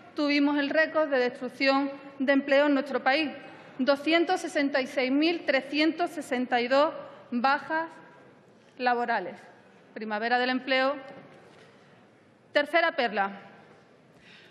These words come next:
En España los contratos indefinidos han aumentado un noventa y tres por ciento. Pues bien, la señora Báñez se va a tener que poner de acuerdo con el Banco de España,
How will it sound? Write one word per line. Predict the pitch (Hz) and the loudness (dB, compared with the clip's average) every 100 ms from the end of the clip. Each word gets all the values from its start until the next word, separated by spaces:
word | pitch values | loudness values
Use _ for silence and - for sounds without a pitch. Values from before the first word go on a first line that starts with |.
| - - - | -20 -20 -4
En | 285 | 0
España | 302 302 392 392 392 | 0 2 0 2 0
los | 370 | 0
contratos | 311 330 359 349 | 0 2 2 2
indefinidos | 320 320 330 370 381 381 | 2 2 2 2 4 4
han | 302 311 | 2 0
aumentado | 330 311 294 339 349 381 381 - | 0 0 0 2 2 2 -2 -2
un | 339 330 | 0 2
noventa | 311 294 294 | 2 2 0
y | 294 - | -2 -2
tres | 277 277 | -2 0
por | 285 254 | -2 -4
ciento. | 262 202 202 190 190 - - | -6 -8 -8 -10 -12 -18 -10
Pues | 226 | -6
bien, | 240 262 262 - - - | -4 -4 -8 -18 -20 -6
la | 240 226 | -4 -2
señora | 254 262 277 | -2 0 2
Báñez | 285 294 | 2 0
se | 294 | 0
va | 269 | -2
a | 262 | 0
tener | 269 262 | 0 -2
que | 254 | -2
poner | 262 262 | 0 0
de | |
acuerdo | 254 294 269 214 | 0 0 -2 -4
con | 214 | -8
el | 208 | -6
Banco | 247 247 | -6 -2
de | 262 | -4
España, | 262 285 269 262 | 0 0 0 -2